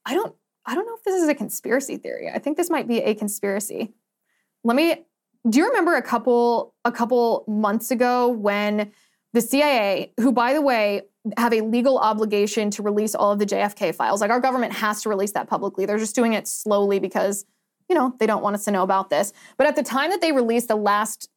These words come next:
batch of, uh, J F K files, there was indication that the C I A was, in fact,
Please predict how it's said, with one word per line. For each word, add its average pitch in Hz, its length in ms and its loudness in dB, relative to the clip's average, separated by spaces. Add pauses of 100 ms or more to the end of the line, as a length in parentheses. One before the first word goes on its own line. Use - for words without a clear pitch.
(160)
batch 214 680 -2 (100)
of, 208 460 2 (160)
uh, 208 340 2 (100)
J 208 120 2
F 208 160 -2
K 226 160 0
files, 277 480 2 (280)
there 262 120 4
was 277 120 2
indication 294 640 0
that 214 120 0
the 214 60 -4
C 247 200 0
I 226 220 2
A 220 40 0
was, 214 280 0
in 226 100 -2
fact, 208 540 -2